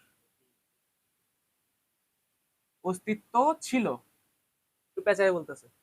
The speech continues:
এমন নয় যে এসব রাজাদের অস্তিত্ব ছিল না, মানে কি পূর্বেও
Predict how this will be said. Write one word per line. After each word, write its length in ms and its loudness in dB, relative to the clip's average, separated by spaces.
এমন 340 8
নয় 300 12
যে 180 4
এসব 480 8
রাজাদের 500 12
অস্তিত্ব 400 -4
ছিল 160 -4
না, 100 -2
মানে 200 2
কি 140 -2
পূর্বেও 440 8